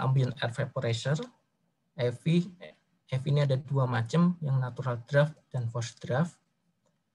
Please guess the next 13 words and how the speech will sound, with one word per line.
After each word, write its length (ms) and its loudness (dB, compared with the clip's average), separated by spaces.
Kemudian 440 6
ada 200 2
juga 320 -2
yang 200 2
submerged 440 0
combustion 520 2
vaporizer, 720 -2
dan 240 0
ada 160 0
shell 320 -2
and 240 -2
tube. 240 -4
Eh, 320 0